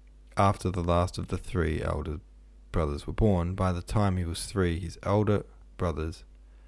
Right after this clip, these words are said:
were all away at boarding school. Edith's sixth and final son died on twenty-fifth January eighteen eighty-two, on one day after his birth. It was the author's eighth birthday.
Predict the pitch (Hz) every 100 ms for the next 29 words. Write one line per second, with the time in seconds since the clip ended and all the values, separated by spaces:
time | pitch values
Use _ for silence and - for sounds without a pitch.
0 | - - - - 87 90 87 85 76 71
1 | - - 90 92 71 - - 104 - -
2 | - 101 98 92 - - - - 135 -
3 | 98 87 80 78 78 - 113 - 87 87
4 | 85 - - - - - - - - -
5 | 104 90 92 87 - - 85 78 78 85
6 | - 78 76 - - - 95 98 - 98
7 | 101 92 - - 104 110 117 98 87 76
8 | 82 - - - 98 92 - - - -
9 | - 127 117 120 113 113 95 - - 110
10 | - - - - - -